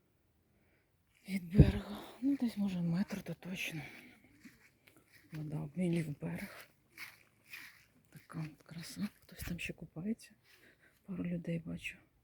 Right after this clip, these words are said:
Качечка плаває. Качці класна, рязка. Як, ну, тут це навіть не рязка. Це якась така муть зелена. Бо якщо б рязка була, то була б чиста вода. А це не рязка, це щось таке страшне, не знаю.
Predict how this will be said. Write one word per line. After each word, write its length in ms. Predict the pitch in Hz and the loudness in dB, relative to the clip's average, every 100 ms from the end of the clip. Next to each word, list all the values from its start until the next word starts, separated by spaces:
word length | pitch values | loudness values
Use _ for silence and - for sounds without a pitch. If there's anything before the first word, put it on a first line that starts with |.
| _ | _
Качечка 520 | 165 - - - - _ | -20 -20 -18 -16 -16 _
плаває. 320 | 214 202 196 - - _ _ - - - | -12 -10 -12 -16 -20 _ _ -18 -18 -8
Качці 400 | - - - - | -6 -4 -6 -12
класна, 480 | - 208 233 - 180 | -12 -12 -12 -6 -4
рязка. 360 | 175 202 - | -2 -6 -10
Як, 100 | 190 - - | -14 -14 -10
ну, 60 | |
тут 160 | 196 208 _ | -6 -6 _
це 160 | - 220 | 0 4
навіть 360 | 220 233 - | 6 6 4
не 80 | 233 | 0
рязка. 440 | 185 170 - - 190 - - _ - - - - - - | 0 -4 -10 -10 -12 -12 -20 _ -20 -20 -20 -20 -20 -10
Це 220 | - 196 | -4 -2
якась 340 | 196 - 196 | -2 -4 -6
така 400 | - 185 175 175 175 - | -4 -4 -2 -2 -4 0
муть 440 | 175 208 - - 165 | 6 6 6 -2 -2
зелена. 420 | 170 156 151 156 - _ _ _ _ _ _ _ _ _ _ - | 0 2 0 -2 -8 _ _ _ _ _ _ _ _ _ _ -6
Бо 60 | |
якщо 340 | 165 - - 180 | -6 -4 -4 -2
б 80 | |
рязка 380 | 165 180 - - | 0 0 -2 -6
була, 280 | 190 190 185 | 0 2 0
то 140 | - | -2
була 240 | 165 165 170 | -4 -2 -4
б 80 | - | -6
чиста 340 | - - - | -12 -10 -8
вода. 360 | 160 156 156 156 _ _ _ _ _ _ _ _ _ _ _ | -4 -2 -2 -6 _ _ _ _ _ _ _ _ _ _ _
А 120 | - 156 | -10 -10
це 240 | - 170 | -6 -4
не 160 | 185 208 | 0 0
рязка, 460 | 160 170 - - | 0 -4 -8 -16
це 160 | 151 156 | -16 -12
щось 280 | 160 165 - | -10 -12 -18
таке 300 | _ - 156 | _ -20 -18
страшне, 560 | - 165 160 - 151 | -16 -14 -12 -8 -8
не 160 | 160 151 | -8 -10
знаю. 280 | - 131 | -12 -20